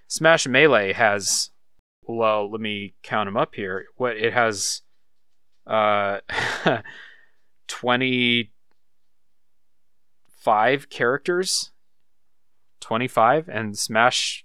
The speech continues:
Ultimate has seven hundred and thirty-three. Yeah, give me Smash Ultimate. But I have a lot of, like,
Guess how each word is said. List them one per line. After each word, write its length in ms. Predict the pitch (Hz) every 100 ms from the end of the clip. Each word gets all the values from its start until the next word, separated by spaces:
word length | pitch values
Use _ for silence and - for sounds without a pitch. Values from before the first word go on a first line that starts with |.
| -
Ultimate 460 | - 120 - 156 143
has 180 | 120 110
seven 320 | - 120 113
hundred 340 | 113 117 123
and 80 | 110
thirty-three. 760 | - 107 107 - 110 113 139 - - - _ _ -
Yeah, 200 | 113 95 -
give 100 | 139
me 100 | 165
Smash 320 | - 139 -
Ultimate. 460 | 113 - 117 92 - _ - - - - - _ - - - -
But 300 | 156 131 - - - _ -
I 100 | 123
have 140 | 180
a 20 | 165
lot 220 | 131 131
of, 100 | 110
like, 220 | 113